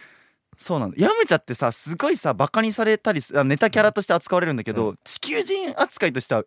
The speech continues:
Speaker 1: えぐ強いんだよ。
Speaker 2: めっちゃ強いからね。
Speaker 1: うん。で、ローガ風風剣っていうさ、必殺技あるじゃん。
Speaker 2: はいはいはいはい。
Speaker 1: あれをその野球で使ってるシーンがあるんだけど、ドラゴンボール。
Speaker 2: へー。
Speaker 1: な-、あの、アニ-、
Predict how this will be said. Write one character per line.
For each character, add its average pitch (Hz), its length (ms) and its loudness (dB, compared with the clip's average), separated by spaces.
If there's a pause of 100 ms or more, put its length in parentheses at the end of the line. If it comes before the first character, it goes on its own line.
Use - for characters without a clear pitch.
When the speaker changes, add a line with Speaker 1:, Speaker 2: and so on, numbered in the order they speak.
Speaker 1:
え 139 100 2
ぐ 214 140 -2
強 247 240 0
い 202 60 2
ん - 20 2
だ 160 60 2
よ。 165 40 0
Speaker 2:
め - 20 -4
っ - 20 -10
ち 180 40 0
ゃ 175 60 0
強 139 260 2
い 90 100 -6
か 110 120 -14
ら 113 80 -4
ね。 95 140 -4
Speaker 1:
う - 20 -18
ん。 - 40 -20
で、 147 160 2
ロ 196 220 6
ー - 20 4
ガ 247 120 4
風 220 180 -6
風 208 160 -4
剣 104 200 -6
っ - 20 -
て 104 100 -10
い 101 60 -4
う 95 60 -8
さ、 98 160 -6
必 107 120 -12
殺 123 100 -4
技 143 140 4
あ - 0 -
る 139 60 4
じ 139 40 4
ゃ 135 40 4
ん。 131 40 6
Speaker 2:
は 127 60 4
い 123 40 4
は 127 40 4
い 123 40 4
は 113 280 4
い 107 60 0
は 104 60 -2
い。 - 20 -2
Speaker 1:
あ 175 100 6
れ 240 160 6
を 233 200 8
そ 156 120 -6
の 131 260 0
野 160 180 2
球 269 260 -2
で 262 100 4
使 - 160 -2
っ 226 80 0
て - 80 -4
る 208 80 0
シ 202 120 -6
ー - 20 -2
ン 151 40 0
が 117 60 -2
あ 107 40 -2
る - 20 -8
ん - 20 -8
だ - 40 -14
け 98 80 -10
ど、 95 40 -12
ド 110 100 -6
ラ 110 60 0
ゴ 104 80 -4
ン 104 80 -4
ボ 98 140 -6
ー - 20 -6
ル。 123 60 4
Speaker 2:
へ 139 640 8
ー。 - 20 6
Speaker 1:
な-、 110 100 -2 (200)
あ 143 100 -2
の、 135 200 0 (280)
ア 143 120 -2
ニ-、 196 180 -4